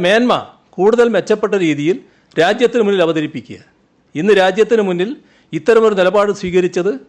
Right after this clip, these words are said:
കേരളം മാത്രമേ ഉള്ളൂ. സിനിമ കേരളത്തിൽ മാത്രമല്ല, രാജ്യത്താകെയുണ്ട്. പക്ഷേ നമ്മൾ മാത്രമേ ഇത്തരമൊരു മുൻകൈക്ക് തയ്യാറായിട്ടുള്ളൂ. അത് നമുക്ക് സാധിക്കുന്നതുകൊണ്ടാണ്. അതിൻ്റെ ഭാഗമായിട്ട് തന്നെ എന്തെങ്കിലും അപജയങ്ങളുണ്ടെങ്കിൽ ആ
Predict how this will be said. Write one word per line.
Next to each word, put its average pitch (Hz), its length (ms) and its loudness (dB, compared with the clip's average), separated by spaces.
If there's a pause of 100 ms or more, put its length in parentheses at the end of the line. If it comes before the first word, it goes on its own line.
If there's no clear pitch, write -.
(180)
കേരളം 185 380 2
മാത്രമേ 180 380 -2
ഉള്ളൂ. 117 160 -8 (220)
സിനിമ 190 200 0 (100)
കേരളത്തിൽ 196 460 0
മാത്രമല്ല, 170 360 0 (500)
രാജ്യത്താകെയുണ്ട്. 175 840 -2 (380)
പക്ഷേ 196 220 -2 (160)
നമ്മൾ 196 200 2 (140)
മാത്രമേ 220 320 0 (340)
ഇത്തരമൊരു 226 460 2
മുൻകൈക്ക് 202 420 2
തയ്യാറായിട്ടുള്ളൂ. 160 640 0 (500)
അത് 165 200 2 (500)
നമുക്ക് 202 260 0 (120)
സാധിക്കുന്നതുകൊണ്ടാണ്. 214 800 0 (500)
അതിൻ്റെ 220 340 0
ഭാഗമായിട്ട് 226 560 0
തന്നെ 170 200 0 (640)
എന്തെങ്കിലും 254 480 2
അപജയങ്ങളുണ്ടെങ്കിൽ 196 800 0 (440)
ആ 170 80 0